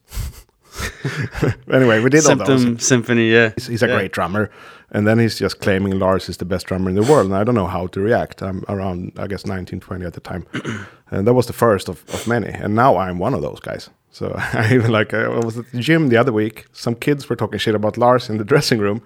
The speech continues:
Speaker 1: I turned to them and, like, "You guys try and play on those stages."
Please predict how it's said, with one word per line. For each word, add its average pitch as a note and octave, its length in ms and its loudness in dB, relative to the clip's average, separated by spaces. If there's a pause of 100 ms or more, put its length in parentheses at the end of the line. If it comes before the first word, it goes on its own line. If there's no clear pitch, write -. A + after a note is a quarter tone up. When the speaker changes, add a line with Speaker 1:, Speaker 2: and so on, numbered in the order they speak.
(380)
Speaker 1:
I A2 80 4
turned C#3 280 2
to A#2 60 0
them G2+ 180 0
and, G2+ 60 -4
like, F#2 220 -6 (380)
"You A2 160 4
guys F#2+ 260 -2
try G#2+ 220 0
and G2 100 -4
play A2 200 2
on G#2 100 2
those G#2+ 200 2
stages." A#2 640 4